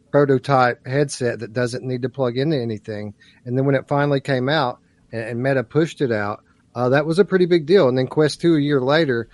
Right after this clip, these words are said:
with the three hundred dollar price tag, that made headlines everywhere. But, um, this is the next step off, off of that, building off of that, uh, off of,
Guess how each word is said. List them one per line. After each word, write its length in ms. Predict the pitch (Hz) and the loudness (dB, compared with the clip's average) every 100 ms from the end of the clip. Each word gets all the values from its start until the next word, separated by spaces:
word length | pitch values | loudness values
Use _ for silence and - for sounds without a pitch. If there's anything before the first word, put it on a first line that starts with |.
| _ - | _ -14
with 140 | 127 | -4
the 80 | 135 | -4
three 200 | 143 156 | 0 2
hundred 200 | 151 139 | 2 2
dollar 220 | 139 127 | 2 0
price 360 | - 131 143 - | -2 -2 -2 -2
tag, 320 | 160 160 143 _ _ | -2 -2 -4 _ _
that 180 | 139 135 | -4 0
made 220 | 151 151 | 2 4
headlines 440 | 156 143 131 117 | 2 2 0 0
everywhere. 560 | 135 160 135 101 92 95 _ _ _ - | -2 0 -2 -4 -8 -14 _ _ _ 2
But, 240 | 139 139 - | 2 2 -2
um, 520 | 131 120 113 107 104 - _ _ _ _ _ _ _ _ - | -2 -2 -2 -6 -10 -18 _ _ _ _ _ _ _ _ -2
this 220 | 139 147 | 0 2
is 100 | 160 | 2
the 120 | 170 | 4
next 220 | 180 185 | 4 2
step 260 | - 185 175 | 2 2 2
off, 280 | 139 151 147 - | 0 -2 -2 -4
off 160 | 143 156 | -2 -2
of 100 | 139 | 2
that, 300 | 175 131 113 | 2 0 0
building 380 | 151 165 165 | 2 2 2
off 220 | 151 156 151 | 2 0 -2
of 160 | 120 | -4
that, 300 | 143 143 135 - _ _ _ - | 0 0 -2 -10 _ _ _ -8
uh, 300 | 117 117 117 - | -4 -4 -4 -6
off 160 | 131 | -6
of, 320 | 139 117 113 | -4 -6 -10